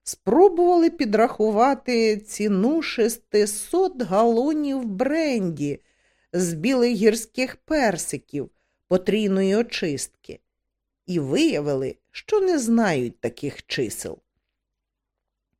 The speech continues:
Пані Скілер метикувала швидше за свого благовірного. Вона нахилилася і всміхнулася Еск, яка надто стомилася, щоби примружитись у відповідь.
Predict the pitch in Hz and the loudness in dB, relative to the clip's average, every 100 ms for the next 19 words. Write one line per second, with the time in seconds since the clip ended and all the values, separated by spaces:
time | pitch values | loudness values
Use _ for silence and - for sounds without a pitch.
0 | _ _ _ _ - 175 170 175 170 - | _ _ _ _ 0 0 0 -2 -4 -6
1 | 165 156 165 233 254 202 180 - 170 175 | -2 2 2 2 2 0 -2 -2 2 2
2 | 190 269 - 359 - - 156 151 156 151 | 2 0 0 -2 -2 -2 0 0 -2 -2
3 | 156 160 147 156 151 160 151 151 151 143 | -2 -2 0 -2 -2 -4 -4 -4 -4 -6
4 | 147 156 _ _ _ _ _ _ - 285 | -8 -10 _ _ _ _ _ _ -2 2
5 | 277 247 254 240 233 269 392 170 170 160 | 4 2 2 4 4 4 2 0 0 -2
6 | 151 151 165 170 - 170 170 160 156 151 | -2 -4 -6 -6 -6 -4 0 -2 -2 -4
7 | - 143 165 349 330 - _ _ _ _ | -4 -4 -2 0 -2 -8 _ _ _ _
8 | _ 208 240 240 254 254 269 233 - 247 | _ 0 0 2 2 4 0 -2 -2 -2
9 | - 277 262 175 151 151 151 156 151 - | -2 0 0 2 2 0 0 -4 -4 -8
10 | 175 165 165 160 165 175 151 202 269 226 | -6 -2 0 0 -2 -2 -2 -2 -2 -2
11 | - 208 208 208 147 117 - - 120 113 | -2 -6 -4 -6 -4 -8 -10 -10 -10 -10
12 | - | -16